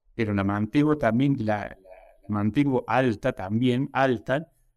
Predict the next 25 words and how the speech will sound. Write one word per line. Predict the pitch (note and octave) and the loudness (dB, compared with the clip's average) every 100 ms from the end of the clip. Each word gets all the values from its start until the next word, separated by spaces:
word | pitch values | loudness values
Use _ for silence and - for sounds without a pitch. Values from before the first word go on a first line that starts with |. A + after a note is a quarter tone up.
| _ - | _ -4
el | A2+ G#2+ G#2 | -2 0 0
animal | G#2+ G#2 C#3 A3 | -2 0 0 0
que | A#3 | -2
está | A#2+ D#3 | -2 0
allá | D3 D3+ | 0 2
al | C#3+ G#2 | 0 -2
frente, | D3 D3+ C3 A#2 A#2+ | 0 2 2 0 -2
el | A2+ | -4
primero, | G#2+ A#2+ D3 C3 D#3 E3 - _ | 0 2 4 2 0 -4 -12 _
está | G#2+ - - D#3+ | -18 -10 -2 0
viendo | C3+ G#3 G#3 D3+ | 2 2 2 0
que | A2 | -2
viene | A2+ C3 | 0 0
ese | A#2+ A#2 | 0 -2
gigante, | - G#2+ A#2+ C#3 A#2+ | -2 -2 0 0 0
ese | G#2+ | -2
ser | G#2 A#2 | -2 -2
humano | G#2+ A2+ G#2 | 0 -2 -2
atrás. | G2 - F2+ F2 | -6 -10 -12 -10
Entonces | G2 C3 A#2 A#2 | -8 -4 -2 0
dice, | C3 A2+ | 0 -2
"Yo | G#2 C#3+ | -2 0
no | G#3 | 2
me | C#3+ A2+ | 0 -2
detengo, | G2 - F#3+ G#3 C3 - | -8 -4 -2 0 -4 -8